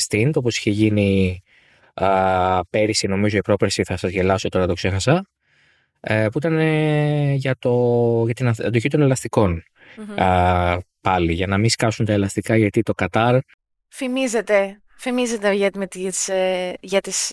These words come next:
Speaker 2: υψηλές θερμοκρασίες, όσο, όσο να πεις, και
Speaker 1: Δεν είναι οι θερμοκρασίες τόσο, είναι κάτι κέρμ, τα οποία είναι πολύ ψηλά και
Speaker 2: Ψηλά,
Speaker 1: κοφτερά.
Speaker 2: ναι, ναι, ναι.
Speaker 1: Τα κάνανε flat, το οποίο είναι πολύ κακό για το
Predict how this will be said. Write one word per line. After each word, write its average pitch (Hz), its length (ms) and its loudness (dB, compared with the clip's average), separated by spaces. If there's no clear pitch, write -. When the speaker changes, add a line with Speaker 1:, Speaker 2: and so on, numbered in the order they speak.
Speaker 2:
υψηλές 190 520 -2
θερμοκρασίες, 165 540 -2
όσο, 156 220 -12
όσο 165 320 -4
να 151 160 -12
πεις, 277 320 -8
και 208 420 -14
Speaker 1:
Δεν 214 240 2
είναι 294 220 4
οι 240 100 -2
θερμοκρασίες 135 560 0
τόσο, 123 520 0
είναι 202 380 2
κάτι - 240 -4
κέρμ, 160 360 0
τα 147 140 -2
οποία 170 160 -2
είναι 220 100 0
πολύ 185 460 0
ψηλά 143 300 -2
και 165 120 -2
Speaker 2:
Ψηλά, - 160 0
Speaker 1:
κοφτερά. 110 420 2
Speaker 2:
ναι, 190 120 -8
ναι, - 0 -
ναι. 175 240 -10
Speaker 1:
Τα 143 180 -2
κάνανε 277 420 2
flat, 131 240 4
το - 120 -2
οποίο 170 280 2
είναι 180 120 2
πολύ 170 200 0
κακό 170 260 -4
για 170 120 2
το 160 120 0